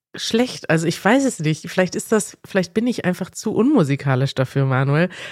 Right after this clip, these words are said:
Aber ich hab wirklich gedacht, mein Gott, das ist so, im, im Fußball würde man sagen, wenn zwei schlechte Mannschaften spielen und man es eigentlich keinem gönnt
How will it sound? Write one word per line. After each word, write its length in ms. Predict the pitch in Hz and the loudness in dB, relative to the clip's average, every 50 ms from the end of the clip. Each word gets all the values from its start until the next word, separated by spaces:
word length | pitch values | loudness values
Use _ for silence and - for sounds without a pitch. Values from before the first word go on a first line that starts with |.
| - - _ | -14 -8 _
Aber 260 | - 180 170 175 170 | 0 2 4 4 2
ich 160 | 175 175 - | 2 0 -2
hab 140 | 208 185 175 | -4 -2 0
wirklich 320 | 180 214 214 - 254 - - | -2 -2 0 -2 -4 -4 -2
gedacht, 380 | 208 180 190 196 208 - - - - - - - - _ | -2 0 0 0 0 -2 -10 -18 -20 -20 -20 -20 -12 _
mein 240 | - 175 180 196 208 | 0 2 2 4 4
Gott, 280 | 196 208 190 185 - - | 2 2 0 0 0 -2
das 200 | - 170 151 - | -2 -2 0 0
ist 200 | - 202 180 - | -2 -2 -2 0
so, 320 | - 214 208 202 202 175 - | 2 2 4 4 2 0 0
im, 180 | - 185 185 175 170 180 - | 0 0 0 2 2 0 0
im 160 | - 185 180 | 0 -2 -2
Fußball 500 | - - 269 302 - - - 170 160 156 | 0 0 2 0 2 2 2 2 2 4
würde 180 | 156 156 156 156 | 2 2 4 4
man 200 | 156 151 147 143 | 4 4 4 4
sagen, 320 | 143 139 143 156 165 160 | 4 4 2 2 2 2
wenn 140 | 156 160 165 | 2 0 0
zwei 320 | - - - 170 180 202 | -2 -2 0 0 2 2
schlechte 380 | 202 - 180 190 196 - - 165 | 2 0 0 -2 -2 0 -2 0
Mannschaften 500 | 156 170 202 208 - 165 143 - - 151 | 0 0 0 0 -2 -2 -2 -2 -2 -4
spielen 500 | - - - - 156 156 160 170 196 202 | -4 -4 -8 -4 -2 0 0 0 0 -2
und 320 | - - 156 156 147 - - - - - - _ _ | -2 -2 -2 -2 -4 -8 -18 -20 -20 -20 -20 _ _
man 180 | - 160 170 170 | 0 2 2 2
es 160 | 165 - - | 2 0 0
eigentlich 300 | 170 180 - 175 - - | 0 0 0 -2 -6 -4
keinem 420 | - 180 180 202 220 226 196 165 | -2 0 2 2 4 2 2 2
gönnt 460 | 151 165 165 185 214 226 - - - | 2 2 2 4 2 0 -2 -6 -14